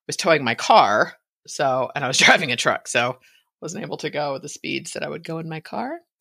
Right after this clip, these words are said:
Uh, but the dogs were awesome. It was, it was a lovely drive. I got to check out, listen to audio. That always is a happy place for me. So then, let's see, uh, California had opened the vaccine shots to everyone fifty plus,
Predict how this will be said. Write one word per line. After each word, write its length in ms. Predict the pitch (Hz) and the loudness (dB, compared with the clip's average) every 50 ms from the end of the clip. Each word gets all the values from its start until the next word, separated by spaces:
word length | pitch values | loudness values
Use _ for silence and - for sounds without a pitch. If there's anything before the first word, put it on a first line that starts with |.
| _ _ _ _ _ _ _ _ - | _ _ _ _ _ _ _ _ 0
Uh, 80 | - 156 | 2 4
but 40 | |
the 80 | 190 247 | 6 8
dogs 240 | 277 277 285 269 - | 8 8 6 6 6
were 80 | 214 | 6
awesome. 480 | 170 151 156 151 - 160 160 170 147 - - _ - | 8 8 6 6 4 2 0 0 -2 -12 -12 _ -4
It 80 | 190 | -2
was, 280 | 180 180 185 170 175 - - | -2 -2 -2 -4 -6 -8 -8
it 60 | 160 | -8
was 100 | 160 156 | -6 -4
a 80 | 151 147 | -2 0
lovely 360 | 147 143 160 165 180 185 175 | 2 2 2 2 2 0 0
drive. 560 | 165 156 151 147 143 143 147 143 143 - - _ _ - - - _ _ - | 0 2 2 2 2 2 0 -2 -4 -10 -18 _ _ -20 -20 -20 _ _ -2
I 40 | |
got 140 | - 165 151 | 2 2 2
to 80 | - - | 2 2
check 200 | - 190 170 175 | 2 2 4 6
out, 240 | 160 147 156 151 - | 6 6 6 4 0
listen 220 | 147 147 - 165 | -4 -6 -6 -4
to 60 | - - | -2 0
audio. 440 | 143 151 151 147 143 143 147 139 - _ _ _ - | 0 2 2 0 0 0 -2 -2 -6 _ _ _ -2
That 200 | 160 151 131 - - | 0 0 0 2 0
always 540 | - 139 147 143 147 135 135 131 120 - - - _ _ _ _ _ _ _ _ - | 0 2 2 2 0 -2 -4 -4 -6 -8 -10 -12 _ _ _ _ _ _ _ _ -6
is 400 | - 147 135 131 139 - - - _ | -4 -4 -4 -4 -6 -8 -8 -8 _
a 60 | - 135 | -4 -2
happy 260 | 139 117 113 - 117 | 0 -2 -2 -2 -6
place 220 | - 113 107 - | -8 -8 -8 -10
for 80 | - - | -10 -14
me. 140 | - 101 101 | -14 -14 -12
So 440 | - - 143 143 135 131 135 127 _ _ _ _ _ _ _ _ _ _ _ _ - _ _ _ _ _ _ _ _ _ _ - | -10 -6 -4 -4 -2 -4 -4 -8 _ _ _ _ _ _ _ _ _ _ _ _ -20 _ _ _ _ _ _ _ _ _ _ 2
then, 120 | 269 370 466 480 480 466 440 | 4 4 6 6 4 4 2
let's 180 | 403 349 - - | 2 0 0 0
see, 240 | - 170 139 135 - | 0 0 2 2 2
uh, 380 | - - 143 131 131 135 127 - - - | 4 6 6 6 6 6 2 0 -4 -2
California 480 | - 185 180 165 - 175 156 143 131 | 2 4 4 4 4 2 2 2 2
had 160 | 135 147 139 | 2 4 4
opened 240 | 135 135 131 151 139 | 4 2 0 -2 -4
the 60 | 135 | -2
vaccine 340 | - 113 117 - - 277 247 | 0 -2 -2 -2 -2 -2 0
shots 280 | 233 - 226 220 - - | 2 2 2 2 2 2
to 60 | 214 | 2
everyone 300 | 190 185 196 185 180 175 | 2 2 2 0 0 -4
fifty 320 | 160 - 165 160 - 180 | -4 -6 -6 -6 -6 -8
plus, 560 | 165 - 165 151 156 151 160 - - - - | -6 -2 2 2 2 2 2 -2 -10 -14 -16